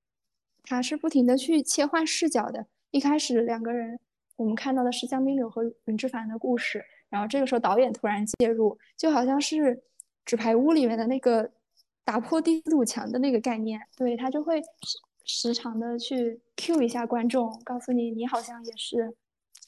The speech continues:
这个剧的一部分，它是，是一种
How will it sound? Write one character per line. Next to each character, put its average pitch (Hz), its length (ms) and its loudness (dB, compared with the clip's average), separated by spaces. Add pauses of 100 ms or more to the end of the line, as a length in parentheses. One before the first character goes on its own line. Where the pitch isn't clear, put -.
(300)
这 - 160 0
个 220 160 2
剧 240 320 -4
的 196 300 -2 (760)
一 240 80 2
部 262 220 0
分， 226 340 -4
它 - 180 -10
是， 294 300 -4
是 - 280 -4
一 302 100 2
种 233 300 0